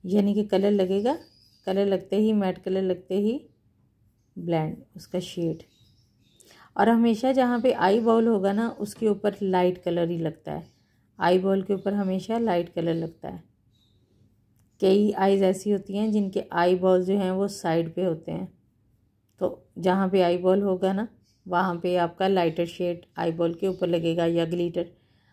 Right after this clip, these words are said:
आई बॉल के ऊपर लगेगा। इस आँख को यहाँ से खोलने की ज़रूरत है, तो हम इसकी लैश लाइन के नीचे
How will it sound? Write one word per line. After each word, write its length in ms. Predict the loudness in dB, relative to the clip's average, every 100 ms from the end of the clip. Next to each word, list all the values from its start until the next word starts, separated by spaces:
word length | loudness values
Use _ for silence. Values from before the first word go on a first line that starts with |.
| _ -6
आई 160 | -2 0
बॉल 220 | 0 0
के 140 | -2
ऊपर 200 | -4 -2
लगेगा। 420 | -4 -4 -6 -8 -12 _ _ _ _ _ _ _ _ 0
इस 240 | 0 2
आँख 260 | 2 2 2
को 100 | 2
यहाँ 340 | 4 2 0
से 180 | 0 0 0 -4 -18 _
खोलने 400 | -2 0 2 2
की 100 | 2
ज़रूरत 440 | 2 0 2 0 2
है, 200 | -2 -2 -8 _ _ _ -6
तो 60 |
हम 220 | -4 -2 -2
इसकी 380 | -4 -6 -6 -6 _ _ -4
लैश 300 | -2 -2 -2
लाइन 220 | 0 0 -2
के 140 | -6 -8 _ _ -12
नीचे 440 | -10 -10 -10